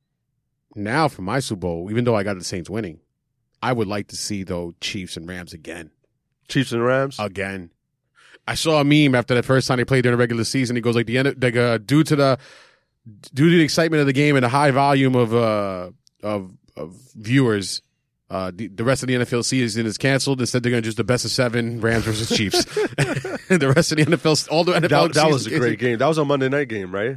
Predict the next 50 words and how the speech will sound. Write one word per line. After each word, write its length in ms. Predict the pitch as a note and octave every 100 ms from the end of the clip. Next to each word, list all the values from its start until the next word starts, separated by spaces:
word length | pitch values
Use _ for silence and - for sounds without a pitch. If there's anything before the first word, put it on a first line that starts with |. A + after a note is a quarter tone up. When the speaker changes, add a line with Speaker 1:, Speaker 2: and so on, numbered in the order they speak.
| C3
Speaker 1:
Yeah, 120 | A2 D3+ F3 A2 G#2+
Speaker 2:
Yeah. 40 |
Speaker 1:
the 120 | F#2 G2
highest 220 | A#2+ B2
scoring 260 | - A#2+
Monday 220 | A#2 A#2 A#2
Speaker 2:
You 80 |
Speaker 1:
night 60 | -
Speaker 2:
didn't 140 | E3
Speaker 1:
game 100 | A#2
Speaker 2:
get 100 | C3
Speaker 1:
ever. 120 | B2+ F2+
Speaker 2:
to, 60 |
you 60 | C#3
didn't 160 | D3 C3+
get 120 | B2
to 80 | A#2
watch 280 | C3 C3+
it 60 | A#2+
'cause 180 | A#2+ G2+
you 80 | A2
was, 220 | G#2 G2+
uh, 320 | G2+ G2 F2+ -
coaching, 340 | C3 C3+ A2
right? 220 | G2 B2 D#3
Speaker 1:
N-, 160 | A#2 -
I 120 | -
didn't. 180 | C3+ D#3
No, 80 | F3 -
it 120 | D#3+
doesn't 180 | E3+ F3+
matter. 160 | F#3
I 20 | D3+
still 300 | E3+ F#3 F3+
got 160 | E3
to 40 | D#3
watch 140 | D3+
the 40 | -
second 220 | D3 A2+
half. 280 | G2 E2+ -
Speaker 2:
Oh, 140 | B2 A#2+
you 160 | G#2
did 120 | G2+ G2
get 160 | F2 -
to 40 |
Speaker 1:
I 120 | B2+
Speaker 2:
watch 100 | B2+ A#2
the 40 |
Speaker 1:
didn't 120 | D3
Speaker 2:
second 100 | E3+